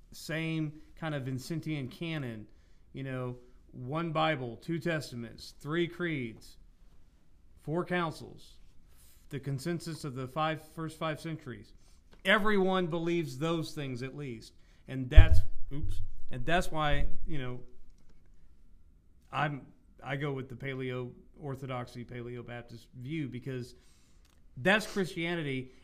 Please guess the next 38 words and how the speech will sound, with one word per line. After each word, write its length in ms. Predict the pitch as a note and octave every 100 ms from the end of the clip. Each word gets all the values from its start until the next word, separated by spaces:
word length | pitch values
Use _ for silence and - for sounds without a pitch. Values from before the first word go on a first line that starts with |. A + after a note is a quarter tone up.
| -
Everything 320 | G3 F#3+ F#3
else 160 | G3
you 100 | F#3
can 200 | D#3+ C#3+ D3
agree 320 | C#3 C3 E3
to 100 | D#3+
disagree 500 | D3+ C3+ B2 C#3+ D3+
on. 300 | D3+ D3 C#3
Some 220 | - E3
things 220 | E3 C#3+
you 80 | C3
can't 520 | - - D#3 F3+ - - - -
agree 280 | D3 D3 E3
to 100 | D#3+
disagree 420 | E3 D#3 D#3+ E3
on. 200 | E3 D#3+
Some 160 | D#3+ C#3+
things 300 | E3 D3+ C#3
are 260 | C3+ B2+ A#2+ A#2+
beyond 420 | C3 B2+ C3+ D#3 D#3
that 180 | E3 E3+
orthodoxy 540 | E3 E3+ E3 D#3+ D3+
'cause 160 | C#3 A#2+
they 100 | A#2
contradict 680 | C#3+ C#3 B2 B2+ D3 D3+ - - - -
that, 240 | C3+ - - - - -
that 140 | C3+ B2+
essential 460 | - E3 D#3 E3
doctrine. 560 | B2+ C3+ C#3+ - F3 F3 - - - - - -
But 120 | G#3+
for 100 | G#3+
the 80 | G#3
most 300 | G#3 C4 C4+
part, 400 | F3+ D3+ D3+ - - - - - - - -
um, 480 | D3 C3+ C3 C3 - - - - - - - - -
I 80 |
don't 160 | G3+ A#3+
think 180 | G3